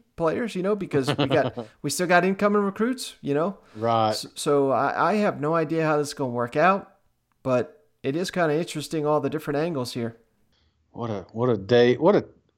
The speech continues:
Speaker 2: day to be alive, Mike. I just, you know,
Speaker 1: <laughs>
Speaker 2: I, I'm, don't get me wrong, I'm happy college football's here, and, and like I said, I keep going back. I'll, I'll take it what, however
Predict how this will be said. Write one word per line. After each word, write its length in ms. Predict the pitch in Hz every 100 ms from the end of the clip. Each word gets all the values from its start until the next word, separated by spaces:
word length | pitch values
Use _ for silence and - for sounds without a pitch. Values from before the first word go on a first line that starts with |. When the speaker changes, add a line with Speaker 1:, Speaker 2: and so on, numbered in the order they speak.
| 135
Speaker 2:
day 180 | 143
to 60 | 139
be 140 | 120
alive, 420 | 123 113 104 101 98
Mike. 320 | 98 95 110
I 140 | 113
just, 320 | 113 110 - _ _ _ -
you 160 | 147 165
know, 400 | 185 190 196 175 _
Speaker 1:
<laughs> 100 | -
Speaker 2:
I, 80 | - - - - -
I'm, 380 | 208 240 254 294 - 175
don't 180 | 226 240
get 120 | 202
me 60 |
wrong, 200 | 151 135 156
I'm 180 | 214
happy 380 | 233 190 170 151
college 300 | 120 143 139
football's 480 | - 143 127 120 110
here, 300 | 120 113 113
and, 200 | 107 123 120
and 100 | 139
like 220 | 165 151
I 40 |
said, 220 | 123 143
I 80 | 117
keep 240 | 127 160 135
going 220 | 123 107
back. 180 | 110 113
I'll, 260 | 160 196 -
I'll 220 | 175 214
take 300 | - 147 135
it 180 | 123 - -
what, 260 | 127 131
however 680 | 143 160 185 180 151 123 117